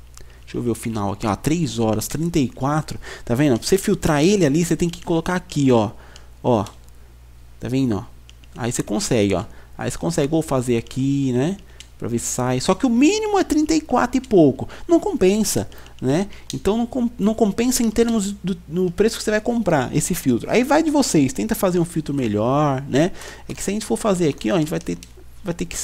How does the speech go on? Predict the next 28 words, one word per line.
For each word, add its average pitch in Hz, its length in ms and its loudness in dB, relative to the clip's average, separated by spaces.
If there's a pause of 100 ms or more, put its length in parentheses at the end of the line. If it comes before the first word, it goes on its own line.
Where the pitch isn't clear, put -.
(120)
vai 165 200 -4
ter 180 100 -6
que - 100 -6
lidar 165 340 2
com 185 100 -2
esses 175 200 -6
outro-, 170 220 -4
essas 160 240 -4
outras 170 240 -6
cartas 160 400 -6
aí. 151 220 -4 (600)
Olha 110 120 -6
lá, 90 180 -6
já 110 100 -6
não 147 160 -4
tem, 113 240 -6 (520)
tá? 131 240 -6
Trinta 131 280 -8
e 123 40 0
oito 123 180 0
acho 123 100 -6
que - 60 -8
já 120 80 -2
foi, 185 300 -4
né? 190 200 -4 (120)
Ah, 135 120 -2
tá 135 120 -4
aqui. - 200 -10